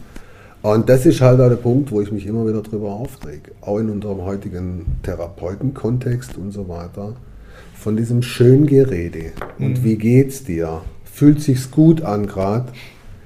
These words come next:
Speaker 1: Ich kann nimmer damit umgehen, ehrlich,
Speaker 2: Mhm.
Speaker 1: weil ich bin schon der Meinung, auch im Bezug auf Verlust der Männlichkeit, den man allgemein wahrnimmt, Menschen brauchen klare Ansagen.
Speaker 2: Mhm.
Speaker 1: Und die sind dankbar dafür.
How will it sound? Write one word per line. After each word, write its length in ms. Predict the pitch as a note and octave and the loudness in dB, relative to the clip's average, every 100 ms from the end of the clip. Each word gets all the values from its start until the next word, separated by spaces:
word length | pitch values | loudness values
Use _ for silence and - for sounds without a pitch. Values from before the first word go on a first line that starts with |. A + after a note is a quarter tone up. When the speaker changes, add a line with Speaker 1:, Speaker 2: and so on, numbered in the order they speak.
| - | -14
Speaker 1:
Ich 140 | - - | -10 -6
kann 220 | A#2 A2 | -2 0
nimmer 240 | A2 A#2+ | 2 0
damit 280 | B2 G#2+ A2 | 0 -2 -4
umgehen, 440 | F2 A2 B2 F#2 D#2+ - | -4 -6 -4 -4 -6 -8
ehrlich, 300 | D2 C#2+ - - | -6 -4 -6 -8
Speaker 2:
Mhm. 40 | |
Speaker 1:
weil 180 | E2+ F#2 | -8 -6
ich 120 | G2+ | -6
bin 180 | - B2 | -2 0
schon 220 | B2+ C3 C3+ | 2 0 2
der 100 | B2+ | 2
Meinung, 640 | G#2 F#2 G2 G#2 A2+ - | 0 -2 -6 -6 -8 -10
auch 220 | F#2 G#2 G2+ | -4 -2 -2
im 340 | G#2 G2 G2 | -4 -6 -8
Bezug 400 | F#2+ F2+ G#2+ G2+ | -12 -10 -8 -6
auf 180 | F2+ F2+ - - | -8 -8 -12 -12
Verlust 400 | - G2 A#2 - | -6 -4 -4 -4
der 80 | F#2+ | -4
Männlichkeit, 920 | F2+ G#2+ B2+ A#2+ - - E2+ F2 F2+ | -2 2 4 2 -2 -12 -10 -8 -8
den 100 | F2+ | -10
man 120 | F#2 D#2+ | -8 -8
allgemein 500 | F#2 F#2 F2 F2+ F2 | -8 -8 -6 -8 -8
wahrnimmt, 580 | E2+ E2+ E2 F2+ F2+ - - - - - - - G2 | -10 -12 -12 -12 -14 -18 -20 -20 -20 -20 -20 -8 -2
Menschen 480 | G#2 A#2 B2+ B2+ | 2 2 2 0
brauchen 380 | B2 G2 G#2 A#2 | -2 -2 -2 -2
klare 380 | A2 F#2+ F#2+ - | -4 -4 -4 -6
Ansagen. 580 | G2 A#2 G2+ E2 E2 D#2+ - - - | -4 -4 -6 -8 -10 -14 -18 -20 -10
Speaker 2:
Mhm. 260 | C3+ C3 C3+ - - - | -8 -6 -10 -16 -20 -12
Speaker 1:
Und 80 | G2+ | -10
die 60 | G2 | -6
sind 260 | G#2+ G2+ | -6 -4
dankbar 460 | F#2 A2+ B2+ A2 G#2+ | -2 -2 -2 -2 -2
dafür. 360 | A2+ - E2 | -6 -8 -8